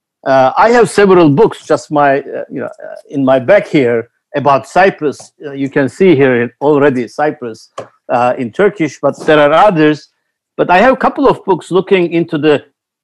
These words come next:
Eastern Mediterranean security situation during the Cold War, written by non-Turks and non-Greeks,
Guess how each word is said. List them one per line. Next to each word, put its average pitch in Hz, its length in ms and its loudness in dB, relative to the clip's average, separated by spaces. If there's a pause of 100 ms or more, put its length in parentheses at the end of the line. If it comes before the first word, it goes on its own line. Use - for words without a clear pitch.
(160)
Eastern 214 480 0
Mediterranean 180 840 2
security 180 640 -4
situation 143 680 -2
during 147 220 0
the 143 100 -2
Cold 214 300 2
War, 147 400 0 (120)
written 196 380 2
by 156 280 4
non-Turks 175 680 0
and 147 200 0
non-Greeks, 160 800 -2